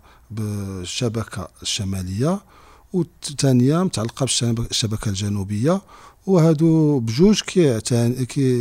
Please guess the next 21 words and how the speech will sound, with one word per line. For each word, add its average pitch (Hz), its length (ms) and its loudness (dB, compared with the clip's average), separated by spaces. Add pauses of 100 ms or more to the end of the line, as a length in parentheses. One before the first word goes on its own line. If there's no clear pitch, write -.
(260)
المهام 120 520 2
ديالهم 127 480 2
هما 117 540 0 (340)
أنهم 139 460 2
ي-، 135 160 2
يأطروا 123 720 -2 (600)
ويتبعوا 117 480 -2
كما 110 300 -4
قلت، 135 340 -6 (520)
ويقوموا 147 460 0
بالتواصل 127 760 0
مع 117 140 -2
الوحدات 113 720 -6
وينظموا 117 420 0
لهم 117 280 0
الأنشطة 117 400 -8
ديالهم 110 480 -6 (380)
وينسقوا 143 720 0
ما 151 160 4
بين 120 180 0
المركز 113 560 -2